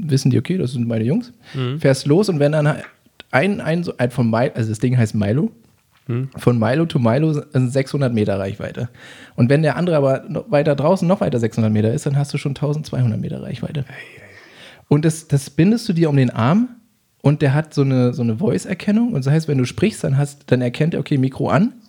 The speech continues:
Speaker 2: Mhm.
Speaker 1: und alle hören dich.
Speaker 2: Aber muss ich da ein Mikro mitnehmen?
Speaker 1: Nein, das ist in dem Teil drin. Das ist in dem, in diesem
Speaker 2: Von
Speaker 1: Milo.
Speaker 2: meinem, von meinem, vom Oberarm
Speaker 1: Ja.
Speaker 2: bis zu meinem Mund?
Speaker 1: Ja.
Speaker 2: Mit Windgeräuschen?
Speaker 1: Das ist anscheinend.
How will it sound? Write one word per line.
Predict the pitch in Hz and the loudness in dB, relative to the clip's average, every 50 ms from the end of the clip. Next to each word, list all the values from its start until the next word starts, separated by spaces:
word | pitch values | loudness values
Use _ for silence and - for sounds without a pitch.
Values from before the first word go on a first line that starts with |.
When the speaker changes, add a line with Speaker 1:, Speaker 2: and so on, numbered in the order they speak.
| _ _ _ _ | _ _ _ _
Speaker 2:
Mhm. | 120 110 107 113 123 | -6 -4 -4 -4 -2
Speaker 1:
und | 143 135 120 | -2 -2 -2
alle | 135 135 147 143 127 | -2 -2 0 0 0
hören | 143 175 262 | 0 0 0
dich. | 330 330 - _ _ _ | -2 -4 -8 _ _ _
Speaker 2:
Aber | _ 110 113 107 104 | _ 0 2 2 2
muss | 110 117 120 123 117 | 2 2 2 2 2
ich | |
da | - 120 | 2 2
ein | 104 104 | 2 2
Mikro | 117 127 - - | 2 0 -2 -4
mitnehmen? | 175 185 180 170 - 190 196 202 214 - | -2 -2 -2 -2 -4 -4 -4 -4 -4 -4
Speaker 1:
Nein, | 165 175 - | -4 -4 2
das | 196 196 190 | 0 0 0
ist | - 226 208 - | 2 -4 -4 0
in | - 254 | 0 0
dem | 285 311 302 | 0 0 -2
Teil | - - 311 330 330 | -2 -4 -2 -2 -2
drin. | 285 254 226 143 120 - - _ _ _ _ _ _ _ _ _ _ _ | 0 0 0 0 -2 -4 -16 _ _ _ _ _ _ _ _ _ _ _
Das | - 156 160 - | 0 0 0 2
ist | - 269 254 - | -2 -4 -4 -4
in | - - 208 233 269 | -2 0 0 0 2
dem, | 262 254 262 277 - _ _ | 0 0 -2 -2 -6 _ _
in | 202 226 247 | 0 0 0
diesem | 233 240 226 240 233 220 220 220 - | 0 -2 -4 -2 -2 -2 -2 -4 -4
Speaker 2:
Von | - 147 139 139 | 0 0 2 2
Speaker 1:
Milo. | |
Speaker 2:
meinem, | 147 151 151 151 151 226 220 - - - | 4 4 4 4 2 2 0 -4 -12 -6
von | - 139 139 | -2 0 2
meinem, | 143 139 139 139 139 120 120 | 2 2 2 0 -2 -4 -2
vom | - 139 127 120 | -2 -2 0 2
Oberarm | 151 170 175 196 190 175 170 175 175 175 180 180 | 0 2 2 2 0 2 0 0 0 0 -2 -2
Speaker 1:
Ja. | 180 233 294 302 - - _ _ | -2 -2 -4 -6 -10 -16 _ _
Speaker 2:
bis | - 160 - - - | -6 -6 -4 -4 -4
zu | 156 | -2
meinem | 151 151 151 151 | 0 0 2 2
Mund? | 151 151 156 151 147 143 - _ _ - | 2 2 2 2 0 -4 -8 _ _ 0
Speaker 1:
Ja. | - 156 202 262 285 247 - _ | 2 2 2 2 -2 -6 -12 _
Speaker 2:
Mit | - - 120 127 147 156 - 139 | -10 -6 0 0 0 0 0 0
Windgeräuschen? | 160 165 160 - - 95 95 95 98 95 - 95 92 90 | 0 0 0 -2 -4 0 0 0 0 0 -4 -8 -6 -4
Speaker 1:
Das | - 151 | -4 -4
ist | 160 - - - | -4 -8 -10 -4
anscheinend. | - 131 113 214 - - 220 262 208 - - | 0 2 2 2 2 -2 -4 -4 -6 -8 -8